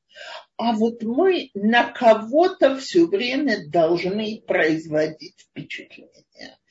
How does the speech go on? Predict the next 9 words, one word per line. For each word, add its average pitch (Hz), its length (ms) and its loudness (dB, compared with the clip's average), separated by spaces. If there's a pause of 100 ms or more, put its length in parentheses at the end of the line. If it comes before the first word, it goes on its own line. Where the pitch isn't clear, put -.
(480)
То 403 120 8
есть 370 300 4
с - 160 -20
самого 381 580 2
раннего 226 640 2
детства 180 800 -4
человеку 196 920 -2
не 233 360 -2
внушили, 202 1200 -6